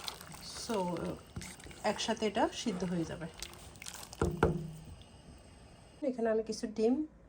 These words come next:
সব একই সাইজের, মেশিনের সাইজ, এটা করে নিছি, খুব কুইক হয়ে যায় আর কি, এই জন্য। আর এখানে আছে পাস্তা, পাস্তার সাথে সবজিটা আমি সিদ্ধ করে রাখছি লবণ দিয়ে। আর এখানে আছে স্যালারি কেটে রাখছি,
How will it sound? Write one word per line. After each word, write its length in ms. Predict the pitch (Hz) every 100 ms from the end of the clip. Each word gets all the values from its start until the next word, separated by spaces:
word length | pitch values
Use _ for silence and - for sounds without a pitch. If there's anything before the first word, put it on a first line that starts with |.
| - -
সব 140 | 240
একই 240 | 220 220
সাইজের, 320 | 254 240 220 233
মেশিনের 360 | 214 226 220
সাইজ, 320 | 226 220 214
এটা 280 | 220 202 196 185 165 -
করে 160 | 214 196
নিছি, 340 | 185 - 302 - -
খুব 160 | - 254 - - -
কুইক 200 | 277 262
হয়ে 160 | 254 214
যায় 200 | 190 170
আর 40 |
কি, 180 | 175 185
এই 60 | 180
জন্য। 280 | 170 214 254 - - -
আর 300 | 185 180 190
এখানে 200 | 214 220
আছে 260 | 220 220 -
পাস্তা, 400 | 208 196 - 302 - - - - - - - - - - - -
পাস্তার 340 | 196 - 202
সাথে 340 | 190 208 214 208
সবজিটা 640 | 214 196 208 208 202 196
আমি 180 | 190 190
সিদ্ধ 280 | - 202
করে 200 | 202 208
রাখছি 300 | 208 196 -
লবণ 300 | 202 180 185
দিয়ে। 180 | 185 240 - - - - - - - - - - -
আর 320 | 190 185 180 185
এখানে 240 | - 214
আছে 420 | 208 - 226 311 -
স্যালারি 440 | - 226 202 208 220
কেটে 240 | 233 226
রাখছি, 440 | 208 208 - 302